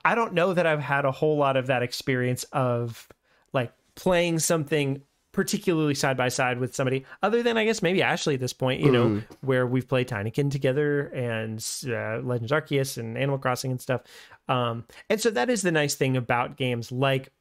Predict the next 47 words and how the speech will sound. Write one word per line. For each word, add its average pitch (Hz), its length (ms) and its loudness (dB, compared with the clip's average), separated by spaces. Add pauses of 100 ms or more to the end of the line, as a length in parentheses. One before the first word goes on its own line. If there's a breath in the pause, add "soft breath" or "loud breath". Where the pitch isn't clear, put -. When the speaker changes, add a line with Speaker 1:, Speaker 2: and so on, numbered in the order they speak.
Speaker 1:
Breath 104 180 -10
of 123 60 -10
the 123 80 -4
Wild 107 360 0
or 143 100 -2
Animal 113 280 -8
Crossing 120 400 -4
or 123 60 -8
things 135 280 0
where 131 200 2
it's 123 180 -4
different 147 560 -2
from 143 140 -2
person 143 260 -2
to 131 60 0
person, 147 460 -2
Speaker 2:
Mm-hmm. 113 440 0 (200)
Speaker 1:
that 120 580 0 (520 soft breath)
you 147 180 2
can 156 120 0
talk 135 240 0
about 120 220 -2
those 120 160 -4
experiences 113 1000 -4 (680 loud breath)
separate 156 500 0
from 135 300 0
how 131 440 0
far 131 400 0
you 127 260 0
are 117 140 0
in 120 100 -6
the 120 80 -6
game, 120 280 -2
quote 127 240 -2
unquote, 123 380 -2
Speaker 2:
Mm-hmm. 135 180 4
Speaker 1:
because 101 220 -2
that's, - 260 -10
like, - 140 -10 (120)
just - 200 -10
not 127 240 -6
really 165 240 0
how 175 80 -2
it 285 80 -6
works. - 320 -6 (160 loud breath)
Speaker 2:
Right. 80 240 -2 (160)
Speaker 1:
Um, 123 400 0